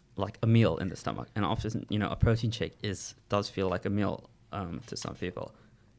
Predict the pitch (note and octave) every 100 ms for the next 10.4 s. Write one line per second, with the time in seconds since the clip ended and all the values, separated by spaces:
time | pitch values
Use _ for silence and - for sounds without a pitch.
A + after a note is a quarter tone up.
0 | - A2 A#2 F#2+ A2+ F2+ - - - D#2
1 | - G2+ - G#2+ A2 G2 - - G2+ -
2 | F#2 E2+ - A#2+ A#2 - B2 F2+ G#2 G2+
3 | - - D2+ - D#2+ E2 - - - F2
4 | - _ _ - _ - - - F#2 -
5 | C3 C3+ C3 A#2 B2 - - D3 - -
6 | - - B2 A2+ A2+ A2+ - - B2+ C3+
7 | - C#3+ C#3 - C3+ C3 C3+ C3 B2+ B2+
8 | A#2+ A2 A2 G2+ - F#2+ D#2+ - F#2 F2+
9 | E2 - - A2+ - A#2 D#2 G#2 G2 G#2
10 | F2 - G2+